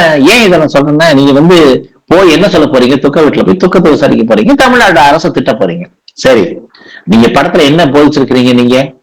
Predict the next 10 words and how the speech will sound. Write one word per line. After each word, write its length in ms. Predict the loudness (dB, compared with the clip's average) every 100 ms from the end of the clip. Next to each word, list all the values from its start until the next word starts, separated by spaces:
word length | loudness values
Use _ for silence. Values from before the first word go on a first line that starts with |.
| _
நீங்க 300 | -2 0 2
வந்து 260 | 2 2 2 2 2 2 0 0
பாட்டில 300 | 0 0 -2
தூக்கிட்டு 260 | -2 -2 0
ஆடுறீங்க, 440 | 0 0 -2 -2 -2 -2 -10 _ _ _ -2
பாட்டில 280 | 0 -2 -4
குடிச்சுக்கிட்டு 380 | -4 -4 -2 -2
ஆடுறீங்க, 600 | -2 -2 -4 -2 -2 -2
எல்லாம் 340 | -2 0 0 -2
பண்றீங்க. 360 | -4 -6 -2